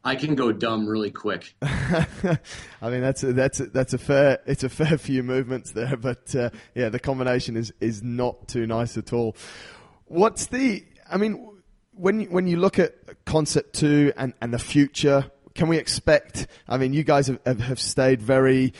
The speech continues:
Speaker 2: true to your roots. The machine hasn't changed a lot, but can we expect any more products from you? Any stuff that's gonna be,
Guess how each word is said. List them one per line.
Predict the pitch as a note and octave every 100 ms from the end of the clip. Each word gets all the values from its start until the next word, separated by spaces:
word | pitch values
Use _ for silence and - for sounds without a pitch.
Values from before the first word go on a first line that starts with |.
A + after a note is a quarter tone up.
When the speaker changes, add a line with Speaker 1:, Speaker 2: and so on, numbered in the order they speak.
| - - -
Speaker 2:
true | - C#3+
to | B2+ B2+
your | A#2+
roots. | B2 C3 - -
The | B2
machine | A#2 A#2 - A#2+
hasn't | B2 B2 B2+
changed | - B2+ B2
a | B2+
lot, | B2+
but | C3 - - - -
can | F#3 G3
we | D#3+
expect | - - D#3 - -
any | C#3 C#3
more | C3+ C3+ C3+ C3 C3+ B2 _ -
products | - C#3 - - -
from | C3+ C#3
you? | C#3
Any | C3+ C3+
stuff | - - C3+ -
that's | C3+ - -
gonna | - C3
be, | A#2 C3 C3 B2+